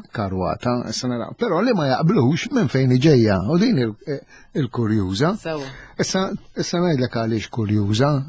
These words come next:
Speaker 1: eh, l-affari. Imma ħa naraw daqsxejn. Mela, meta jien qed ngħid l-istudjużi tagħna, ġeneralment immur għal l-iktar żewġ studjużi li għamlu tiftix bir-reqqa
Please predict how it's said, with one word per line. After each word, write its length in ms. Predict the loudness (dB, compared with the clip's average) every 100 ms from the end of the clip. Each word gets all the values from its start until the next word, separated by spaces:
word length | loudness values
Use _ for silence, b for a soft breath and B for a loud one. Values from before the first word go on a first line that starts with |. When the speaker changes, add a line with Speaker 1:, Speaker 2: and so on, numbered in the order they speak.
| -8
Speaker 1:
eh, 180 | -8 -2
l-affari. 640 | -2 -2 -2 0 2 2 2 0 B B B B B B B
Imma 240 | -2 0 0
ħa 180 | -2 2
naraw 240 | 4 4
daqsxejn. 540 | 2 -2 -4 -4 -6 -2
Mela, 300 | 0 0 -2
meta 240 | -2 -2 0
jien 240 | 0 0
qed 140 | -2 -2
ngħid 220 | -2 -2
l-istudjużi 580 | -6 -4 -4 -2 -2 -4
tagħna, 300 | -6 -8 -6 -4
ġeneralment 540 | -4 -2 -2 -2 -4 -2
immur 460 | 0 2 4 4 2
għal 460 | 0 0 2 0 -2 -4 -10 -8
l-iktar 560 | -6 -6 -6 -6 -6 -8 -16 _
żewġ 560 | -8 -4 -2 -2 -6 -12 -12
studjużi 680 | -10 -6 -2 0 0 0 0 -2 -4 -6
li 140 | -4
għamlu 480 | -4 -4 -4 -4 -4 -6 -8
tiftix 560 | -8 -8 -4 -4 -2 0
bir-reqqa 560 | 2 2 0 -2 -4